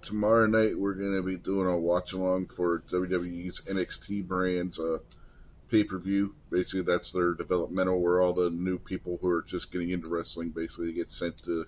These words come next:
for training before they make it to the main show. And then Sunday night we'll have, uh, This Week Unloaded on the Unloaded Media channel, and that'll be at eight thirty P M Eastern on Sunday. So, uh, yeah,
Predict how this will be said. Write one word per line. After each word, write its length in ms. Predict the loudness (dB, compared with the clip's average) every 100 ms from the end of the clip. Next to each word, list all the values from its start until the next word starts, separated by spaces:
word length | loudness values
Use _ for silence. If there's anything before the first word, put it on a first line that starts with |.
| -10
for 160 | -14
training 460 | -12 -6 -2 -2 -4 -8 -20 -20 -20 -20 -20 -20 -10
before 300 | -8 0 2
they 100 | 2
make 260 | 0 -2 -2
it 120 | -4
to 120 | -2
the 160 | -2 -2
main 280 | -2 -2 -2
show. 380 | 0 2 2 -2 -18 -20 -20 -20 -4
And 240 | 0 2 2
then 300 | 2 0 -4
Sunday 560 | -6 -2 2 2 2 0
night 280 | 2 0 2
we'll 300 | 2 2 2
have, 460 | 4 4 4 2
uh, 200 | 2 0 0
This 200 | -4 -2
Week 160 | -2
Unloaded 560 | 0 2 4 4 2 0
on 200 | 0 0
the 140 | -2
Unloaded 360 | -2 -2 -2 -2
Media 200 | -2 -2
channel, 440 | -2 -4 -2 -2
and 100 | -2
that'll 180 | 0 -2
be 180 | -2 -2
at 100 | -2 -4 -8
eight 160 | -8 -4
thirty 220 | -2 -2 -4
P 280 | -8 -6
M 160 | -4 -4 -8 -14
Eastern 360 | -10 -10 -8
on 140 | -8 -8
Sunday. 420 | -8 -6 -8 -10
So, 320 | -12 -10 -8 -8
uh, 60 | -10 -16 -20 -20 -20 -20 -20 -20 -20 -20 -20 -20 -6
yeah, 140 | -4